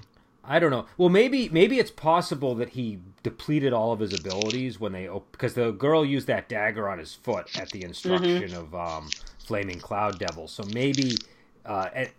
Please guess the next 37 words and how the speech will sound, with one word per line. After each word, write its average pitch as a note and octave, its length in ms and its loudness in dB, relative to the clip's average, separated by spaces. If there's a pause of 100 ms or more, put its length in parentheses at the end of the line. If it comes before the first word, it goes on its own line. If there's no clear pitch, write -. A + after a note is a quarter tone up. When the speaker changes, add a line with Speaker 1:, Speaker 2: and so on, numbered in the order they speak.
(140)
Speaker 1:
you B2 80 -2
know, A2 100 0
while B2+ 220 6
they B2 80 4
were A#2 80 2
using A2+ 320 0
the G2+ 60 -4
Buddha B2+ 240 4
palm F#2+ 340 -4
on E2+ 160 0
him, E2 100 -6
so - 140 -4
maybe C3 420 -2 (280)
that A2+ 420 -2 (720)
caused B2+ 340 2
him A#2 80 -2
to A2 80 0
lose G#2+ 320 0
all G2+ 180 0
of F2 60 -8
his F2+ 140 -10
powers, G#2 560 -6
and, G#2 160 -12
and G#2+ 160 -8
they G2 80 -4
were F#2+ 140 -6
just, F#2+ 220 -8 (180)
'cause D#3 120 4
they D3+ 80 6
were C#3 80 4
clearly F3+ 340 8
not C3 140 4
afraid C#3 360 2
of E2 120 -2
him C#2+ 200 -16 (360)
when, F#2 240 -6
uh, F2 300 0